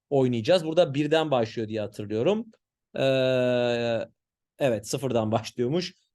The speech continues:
Sinek dört attık. Bakın oyuncular sinek altı, sinek beş ve, e, sinek iki attılar.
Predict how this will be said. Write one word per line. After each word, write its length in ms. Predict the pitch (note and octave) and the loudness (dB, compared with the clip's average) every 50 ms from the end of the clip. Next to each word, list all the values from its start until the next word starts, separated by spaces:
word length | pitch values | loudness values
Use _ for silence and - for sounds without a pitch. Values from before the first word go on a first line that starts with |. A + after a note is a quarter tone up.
| _ - | _ -4
Sinek 400 | - - G3 F#3+ F3+ - - D#3 | 0 2 4 4 4 4 4 4
dört 240 | C#3+ B2+ A#2 - | 6 6 4 2
attık. 360 | A#2 G#2+ - - D3+ - - - | -2 -4 -2 -4 -4 -4 -2 -2
Bakın 460 | D3 C#3 - E3+ F3 F3+ F3+ F3+ - _ _ | -2 0 2 0 0 0 -4 -8 -14 _ _
oyuncular 480 | D3+ D3 D3 D3 C3+ C3+ C#3+ D#3 E3 | 2 2 2 2 0 0 0 0 0
sinek 400 | D#3 D#3+ - D3 D3 D#3+ E3 - | 0 -2 -4 -4 -4 -4 -2 0
altı, 400 | E3 E3 E3 D#3+ E3 F3+ F#3 F#3 | 2 2 2 2 2 -2 -2 -2
sinek 420 | F3+ - D#3+ D#3 D#3 D#3+ D#3 - - | -4 -6 -4 -2 -2 -2 -2 0 2
beş 300 | D#3+ E3+ E3+ E3+ - - _ _ _ _ _ _ _ _ | 2 2 2 -2 -10 -16 _ _ _ _ _ _ _ _
ve, 300 | C#3+ D3 D3 D#3 C#3+ - - | 0 2 2 2 0 -2 -4
e, 540 | C3 C3 C3 C3 C3 B2+ B2+ B2+ B2 B2 B2+ | -4 -2 -2 -2 -2 -2 -2 -2 -2 -4 -4
sinek 400 | B2+ - - E3 D#3+ D#3+ D3+ - | -4 -4 -4 -2 -2 -2 -2 -6
iki 220 | B2+ - - B2 - | -8 -6 -6 -4 -2
attılar. 680 | C#3+ D#3 D#3 - - F3+ F3+ F3+ F#3 F#3+ F#3 - | -2 -4 -4 -4 -2 0 2 2 2 2 0 -4